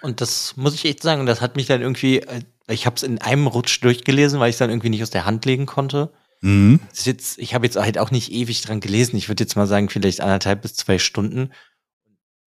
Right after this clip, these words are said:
Speaker 1: Ja, und dann so zwischendrin war ich halt dann teilweise so, also fremdschämig und, oh, wie verhält der sich?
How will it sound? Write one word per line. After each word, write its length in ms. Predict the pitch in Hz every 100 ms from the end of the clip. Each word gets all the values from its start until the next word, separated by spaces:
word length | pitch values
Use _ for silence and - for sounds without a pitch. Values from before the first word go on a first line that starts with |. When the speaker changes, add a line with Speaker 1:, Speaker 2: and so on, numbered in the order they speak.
| _ _
Speaker 1:
Ja, 220 | - 139
und 180 | 123 104
dann 180 | 107 101
so 140 | -
zwischendrin 1000 | 113 - 127 147 - - _ - 120 131
war 100 | 120
ich 120 | 120 123
halt 220 | 98 - _ _
dann 180 | 120 101
teilweise 420 | - 120 123 110
so, 180 | 107 87
also 220 | 113 101
fremdschämig 800 | - - 110 127 - 127 127 120
und, 100 | 123
oh, 180 | 78 117
wie 100 | 110
verhält 400 | - 104 117 151
der 100 | 143
sich? 280 | 135 139 -